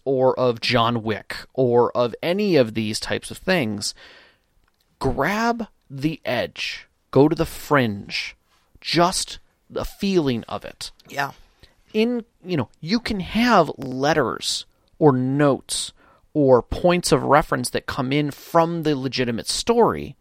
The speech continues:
Speaker 1: that drives your part of it,
Speaker 2: Mm-hmm.
Speaker 1: but it is not directly attached to canon.
Speaker 2: Yes.
Speaker 1: That's, canon can run in the background. It
Speaker 2: Oh,
Speaker 1: can
Speaker 2: yeah.
Speaker 1: exist and continue moving. But the moment that you're not directly involved with that story,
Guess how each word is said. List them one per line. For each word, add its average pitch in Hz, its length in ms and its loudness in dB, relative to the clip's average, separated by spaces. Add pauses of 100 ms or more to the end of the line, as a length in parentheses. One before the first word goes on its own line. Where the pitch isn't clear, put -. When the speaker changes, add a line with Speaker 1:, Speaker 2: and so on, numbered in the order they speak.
(540)
Speaker 1:
that 147 200 4
drives 131 600 0
your 127 240 2
part 240 340 -6
of 113 140 -6
it, - 140 -6
Speaker 2:
Mm-hmm. 165 340 -8 (120)
Speaker 1:
but 160 160 8
it 151 100 -10
is 147 200 -6
not 143 640 2
directly 139 600 -2
attached - 640 -4 (240)
to - 120 -8
canon. - 500 -6 (240)
Speaker 2:
Yes. - 460 -12 (340)
Speaker 1:
That's, - 560 -4 (540)
canon 233 340 2
can 240 160 4
run 214 160 6
in 214 80 0
the 202 60 -2
background. 196 500 -2 (420)
It - 80 2
Speaker 2:
Oh, 240 60 4
Speaker 1:
can 208 120 2
Speaker 2:
yeah. 160 40 2
Speaker 1:
exist 139 420 2
and 180 140 -2
continue 185 380 0
moving. 175 500 0 (840)
But - 100 -14
the 139 100 0
moment 180 500 2
that 151 180 -10
you're 160 80 -6
not 143 300 0 (440)
directly 143 600 4
involved 131 360 2
with 135 120 -6
that 120 140 -2
story, 113 300 0